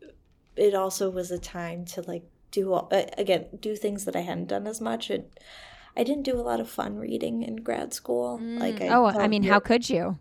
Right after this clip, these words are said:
Speaker 1: Right, like, 'cause I just felt like if you're gonna read, you should be doing academic reading.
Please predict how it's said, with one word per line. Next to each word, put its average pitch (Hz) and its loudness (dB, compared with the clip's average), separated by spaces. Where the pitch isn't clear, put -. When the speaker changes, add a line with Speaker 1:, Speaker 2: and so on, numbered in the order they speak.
Speaker 1:
Right, 185 -4
like, - -8
'cause 262 2
I 277 4
just 277 -2
felt 240 0
like - 0
if 202 0
you're 190 -4
gonna 214 -2
read, 196 -4
you 185 -8
should 175 -10
be 180 -2
doing 175 -6
academic - -10
reading. - -8